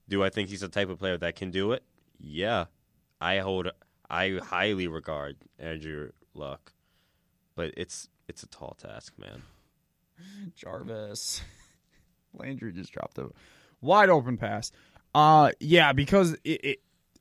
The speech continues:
Speaker 2: I asked this because Fitzpatrick torched him last week.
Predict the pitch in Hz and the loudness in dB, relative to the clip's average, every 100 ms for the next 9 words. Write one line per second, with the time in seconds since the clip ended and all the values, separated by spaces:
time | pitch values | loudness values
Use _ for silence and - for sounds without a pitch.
0 | _ 135 160 190 185 - 135 - - 117 | _ 4 6 6 6 2 -2 -2 -6 -6
1 | - 151 131 120 - - _ _ _ - | 2 4 6 4 -2 -6 _ _ _ -4
2 | 147 - - 131 - 113 - 127 110 - | -4 2 6 6 4 0 2 2 0 -2
3 | 107 82 62 64 - - 55 - | -4 -4 -6 -8 -8 -8 -10 -12